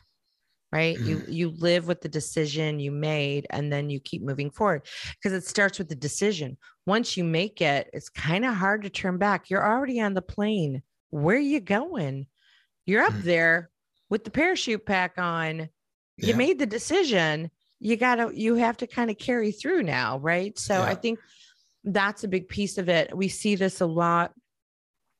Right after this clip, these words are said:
Speaker 1: in sales when people are afraid to ask for the sale or ask for the money.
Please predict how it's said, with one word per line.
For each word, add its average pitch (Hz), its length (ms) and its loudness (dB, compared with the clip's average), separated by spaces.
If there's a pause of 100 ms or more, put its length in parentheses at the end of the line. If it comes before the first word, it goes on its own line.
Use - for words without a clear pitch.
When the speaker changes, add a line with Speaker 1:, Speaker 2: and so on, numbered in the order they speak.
(120)
Speaker 1:
in 175 200 0
sales 156 600 0
when 160 120 -6
people 165 320 -4
are 160 80 0
afraid 156 320 -2
to - 200 -8
ask 151 280 -2
for 147 120 -4
the 143 120 -4
sale 156 320 -2
or 143 180 -2
ask 151 320 -2
for 151 140 -4
the 151 80 -4
money. 151 400 -4